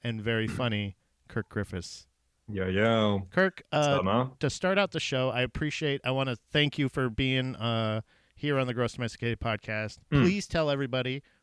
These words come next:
Speaker 1: where they can find you, uh, where they can see you live, where they can see you on the internet. Uh, tell 'em where they can find you.
Speaker 2: I may get, like, a code on this one. This, uh, this is, like, my five, my fifth time being on, uh,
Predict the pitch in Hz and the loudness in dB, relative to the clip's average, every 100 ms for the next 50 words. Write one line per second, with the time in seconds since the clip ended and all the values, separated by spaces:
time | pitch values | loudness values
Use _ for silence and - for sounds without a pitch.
0 | - 120 143 151 151 139 - 135 139 135 | -6 -2 0 -2 -2 -4 -4 -4 -4 -2
1 | 147 170 _ _ _ - 110 113 107 117 | -4 -4 _ _ _ -8 -2 0 0 0
2 | 127 123 120 120 - 135 117 117 127 151 | 0 0 -4 -6 -6 -2 0 0 2 4
3 | 160 156 131 123 120 117 107 135 120 110 | 2 0 -2 -4 -4 -8 -10 -8 -6 -6
4 | 107 120 156 160 165 - - 131 127 - | -6 -6 -4 -2 -4 -6 -6 -4 -2 -4
5 | 156 139 123 110 104 87 82 - 104 139 | -4 -4 -8 -10 -12 -12 -8 -2 2 4
6 | 147 120 104 101 92 - 123 113 95 92 | 6 6 8 6 4 4 6 8 6 2
7 | - 95 90 98 - 98 95 92 92 90 | 0 -2 0 -2 0 0 2 0 -2 -4
8 | 107 90 92 - 104 98 - 92 113 - | -4 -4 -4 0 2 0 -4 -6 -6 -4
9 | 110 101 95 98 98 98 98 95 98 | -2 -2 -2 -2 -2 -2 -2 -2 -4